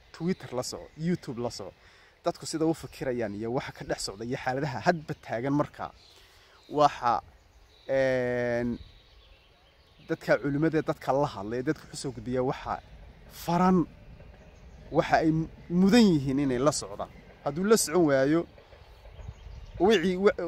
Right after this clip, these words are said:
wadci-, wa-, wa-, yani, wadcigu, wacdiga, wacyigan uu jeedinayo, dadka dee wacyiga uu la wadaagayo,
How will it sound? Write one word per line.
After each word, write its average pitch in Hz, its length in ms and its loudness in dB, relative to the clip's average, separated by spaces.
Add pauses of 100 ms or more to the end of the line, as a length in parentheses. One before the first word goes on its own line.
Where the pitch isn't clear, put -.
(320)
wadci-, 175 320 4
wa-, 190 260 0
wa-, 165 340 -2
yani, 160 260 6 (200)
wadcigu, 160 400 4 (640)
wacdiga, 151 400 4
wacyigan 170 400 4
uu 139 80 0
jeedinayo, 139 540 -2
dadka 156 260 -4
dee 156 100 0
wacyiga 139 420 2
uu 156 240 0
la 190 140 8
wadaagayo, 147 640 4